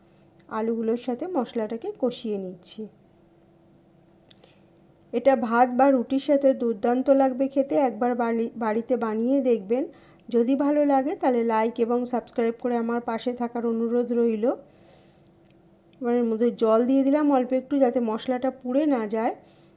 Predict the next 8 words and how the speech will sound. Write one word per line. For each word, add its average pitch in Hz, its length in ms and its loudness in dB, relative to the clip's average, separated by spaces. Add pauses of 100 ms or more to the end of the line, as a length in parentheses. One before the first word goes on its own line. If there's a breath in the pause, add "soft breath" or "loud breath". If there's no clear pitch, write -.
(520 soft breath)
অল্প 220 260 -4
একটু 254 320 -4
জল 233 340 -2
দিয়ে 254 220 4
ভালোভাবে 233 640 0
আমি 240 240 0
কষিয়ে 262 420 -2
নিচ্ছি। 254 440 -2